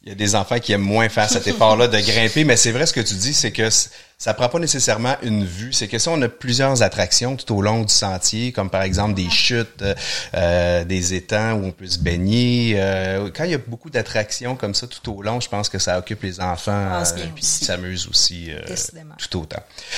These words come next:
Speaker 1: Euh, as-tu, toi, un item indispensable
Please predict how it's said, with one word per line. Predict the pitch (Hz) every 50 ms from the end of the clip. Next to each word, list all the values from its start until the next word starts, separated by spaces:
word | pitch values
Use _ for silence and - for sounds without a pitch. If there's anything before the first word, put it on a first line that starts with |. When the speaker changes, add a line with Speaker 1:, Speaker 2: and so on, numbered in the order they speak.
| - - - -
Speaker 1:
Euh, | 104 107 104 107 - - - _ _ _
as-tu, | - 110 110 - - - - -
toi, | - 165 160 196
un | 226 180 147 139 123 117 117
item | 127 131 127 - 202 196 196 - -
indispensable | - 240 233 170 151 160 - - - 170 165 151 131 - 156 147 139 123 113 104 95 95 92 90